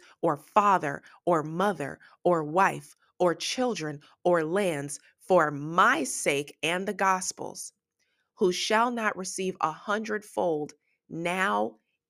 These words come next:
in this time, houses and brothers and sisters and mothers and children and lands with persecutions, and in the age to come, eternal life." Jesus says,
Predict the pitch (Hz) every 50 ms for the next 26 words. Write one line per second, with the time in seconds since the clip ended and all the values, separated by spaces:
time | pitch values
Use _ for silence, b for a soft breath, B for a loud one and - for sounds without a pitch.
0 | - - 214 190 180 170 156 160 175 247 370 427 - - - - - 339 392 392
1 | 202 143 123 - 208 233 _ _ _ _ _ _ _ _ _ _ _ _ _ _
2 | _ _ _ _ _ _ _ _ _ _ - - 220 214 220 220 208 208 208 202
3 | 185 180 170 160 185 190 196 202 208 202 196 185 180 170 - - 214 208 - -
4 | 202 185 180 170 165 170 175 180 185 185 185 180 175 165 165 - - 185 190 190
5 | 185 180 175 170 160 160 180 185 185 185 185 185 - B B B B B B -
6 | 170 202 233 233 233 - 240 214 202 - - 165 - - 254 285 311 - - 165
7 | 156 151 151 160 - - - _ _ _ _ _ _ _ _ _ _ _ _ _
8 | _ _ _ _ _ _ _ _ _ _ _ _ _ - 180 185 190 202 202 208
9 | 202 202 202 - _ _ _ - - 180 175 180 175 - - 170 170 165 170 165
10 | - - - 170 - - - 254 202 160 143 143 151 160 _ _ _ _ _ _
11 | _ - 160 151 - - 170 151 147 143 147 143 143 143 156 165 _ _ _ _
12 | _ _ _ _ _ _ _ _ _ _ _ _ _ _ _ - - 202 208 202
13 | 202 208 - - 202 185 175 170 165 - -